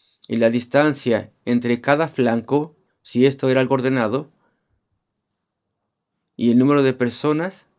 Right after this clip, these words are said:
pudo haber tomado bastante tiempo para cruzar el río.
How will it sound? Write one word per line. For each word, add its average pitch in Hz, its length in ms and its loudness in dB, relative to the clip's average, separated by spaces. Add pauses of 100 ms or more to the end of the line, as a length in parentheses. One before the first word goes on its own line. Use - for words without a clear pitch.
(840)
pudo 135 180 2
haber 127 220 2
tomado 135 460 2
bastante 104 440 -4
tiempo 240 580 -2 (440)
para 120 260 2
cruzar 127 460 2
el 113 160 0
río. 104 420 -4